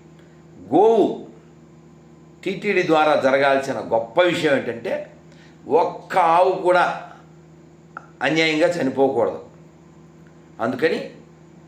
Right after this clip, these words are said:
ఆవుల్ని బాగా పెంచి, తద్వారా పాలు, తద్వారా పెరుగు, తద్వారా మజ్జిగ,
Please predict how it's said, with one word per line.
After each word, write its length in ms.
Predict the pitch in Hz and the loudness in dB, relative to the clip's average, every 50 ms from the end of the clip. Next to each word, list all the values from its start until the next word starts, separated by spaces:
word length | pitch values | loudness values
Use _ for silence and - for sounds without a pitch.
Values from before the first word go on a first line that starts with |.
| - - | -8 -4
ఆవుల్ని 380 | 117 120 147 175 190 208 202 180 | 0 2 2 2 2 2 2 2
బాగా 320 | 139 135 127 123 131 139 | 2 2 2 4 2 2
పెంచి, 520 | 135 135 123 104 104 98 - - - - - - - - - - - | 2 0 -2 -4 -4 -8 -10 -12 -14 -14 -16 -20 -20 -20 -12 -4 -2
తద్వారా 680 | 139 139 123 156 156 156 165 190 185 - - - - - - - - - - - - | -2 0 2 2 2 4 4 2 0 0 -2 -6 -10 -16 -20 -20 -20 -20 -20 -6 -2
పాలు, 420 | 123 127 131 131 127 123 - - - - - - - - - - | 0 2 2 2 0 -2 -4 -6 -12 -18 -20 -20 -20 -8 -4 -4
తద్వారా 680 | 151 143 127 147 147 147 160 180 202 220 - - - - - - - - | -2 0 0 2 2 4 2 2 0 -2 -4 -10 -16 -20 -20 -20 -6 -2
పెరుగు, 400 | 123 123 131 131 160 - - - - - - - - | 0 0 2 0 0 -4 -6 -8 -14 -20 -20 -6 -2
తద్వారా 640 | 135 135 123 120 139 135 139 143 175 214 - - - - - - | -2 0 0 2 2 2 2 2 0 0 -2 -6 -10 -16 -10 -6
మజ్జిగ, 400 | 120 120 117 113 131 147 196 | -4 -4 -4 -4 -4 -4 -4